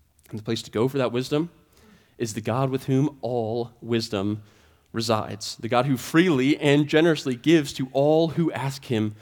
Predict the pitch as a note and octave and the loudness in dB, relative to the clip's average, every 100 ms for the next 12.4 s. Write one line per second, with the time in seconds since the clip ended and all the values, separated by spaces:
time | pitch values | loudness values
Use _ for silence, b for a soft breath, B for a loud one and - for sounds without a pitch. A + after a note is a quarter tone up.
0 | B _ - D3 C3 A#2+ - A2 A2 - | B _ -2 0 2 0 0 0 0 -4
1 | A#2 - F2+ G2 _ _ b b b b | -6 -6 -10 -14 _ _ b b b b
2 | b b b - G#2 A2 G#2 A2 B2+ C#3+ | b b b -10 -4 -4 0 -2 -2 -4
3 | B2+ A#2+ - - A#2 A2+ A2+ G#2 A2+ G2+ | -2 -4 -4 -4 -4 -6 -12 -6 -4 -4
4 | G2 - A2 - B2+ C#3+ - _ b b | -8 -14 -14 -8 -8 -8 -18 _ b b
5 | b b b b b _ - D#2 - A#2+ | b b b b b _ -16 -12 -8 -6
6 | A#2 - A2+ A2 A2+ A2+ - - - G2 | -6 -2 -2 -4 -8 -10 -14 -14 -6 -4
7 | G#2 A#2 G#2 E2 - A#2+ B2+ - A#2+ A2+ | -2 -2 -4 -4 -6 -4 -4 -4 -2 -2
8 | A2+ A#2 G2 F2 - - A#2 B2+ - A#2+ | -4 -6 -8 -8 -8 -4 -2 -2 -4 -4
9 | A2+ G#2+ E2+ A2+ G#2 F2+ A2 A2+ A2+ A#2+ | -4 -6 -6 -8 -8 -6 -4 -2 -4 -4
10 | A#2 G2+ G2+ F#2 - G#2+ - D3 E3 D#3 | -4 -4 -6 -8 -10 -12 -6 -2 -2 -2
11 | C#3 G#2+ A#2 B2 C3 A2 G2 F2+ G#2 C3+ | -4 -4 -2 -2 -4 -4 -6 -2 0 0
12 | B2 B2 B2+ - | 0 -2 -4 -8